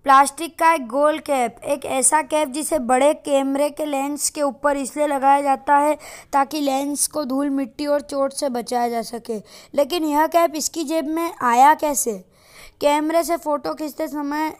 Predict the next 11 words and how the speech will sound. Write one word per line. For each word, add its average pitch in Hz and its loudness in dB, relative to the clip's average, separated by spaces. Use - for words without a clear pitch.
जब 277 -2
लेंस 285 -4
से 311 -4
कैप 285 -2
हटाया 277 0
जाता 277 -2
है 285 2
तो 302 -2
बहुत 262 -2
से 302 -2
लोग 285 2